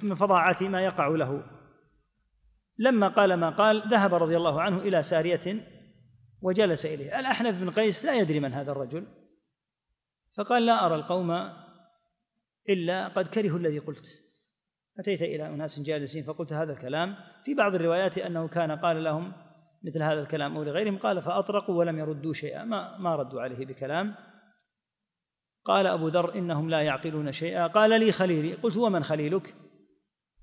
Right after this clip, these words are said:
قال: "النبي صلى الله عليه وسلم." "يا أبا ذر، أتبصر أحدا؟" الجبل المعروف. قال: "فنظرت إلى الشمس ما بقي من النهار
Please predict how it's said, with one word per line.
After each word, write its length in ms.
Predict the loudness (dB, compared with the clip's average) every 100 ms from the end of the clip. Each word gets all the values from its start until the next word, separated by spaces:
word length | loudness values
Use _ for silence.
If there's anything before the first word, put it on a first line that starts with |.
| _ -2
قال: 280 | 2 2 2 0 -6 -4
"النبي 420 | -2 -2 -4 -6
صلى 220 | -8 -8
الله 280 | -6 -4 -4
عليه 200 | -6 -8
وسلم." 360 | -10 -12 -16 -20 _ _ _ _ _ -2
"يا 200 | 2 2
أبا 160 | 2
ذر، 320 | 2 0 0 -2
أتبصر 560 | -2 -2 -2 0 0
أحدا؟" 420 | 2 2 2 2 -2 -18 -20 -20 _ _ -10
الجبل 360 | -4 0 0 -2
المعروف. 480 | -2 0 0 0 -4 -20 -20 -20 _ 0
قال: 220 | 2 2
"فنظرت 380 | 0 2 2 0
إلى 160 | -4
الشمس 360 | -6 -6 -6 -4
ما 140 | -4
بقي 420 | -2 -2 -2 -2 -4
من 160 | -6 -4
النهار 480 | -4 -2 -2 -4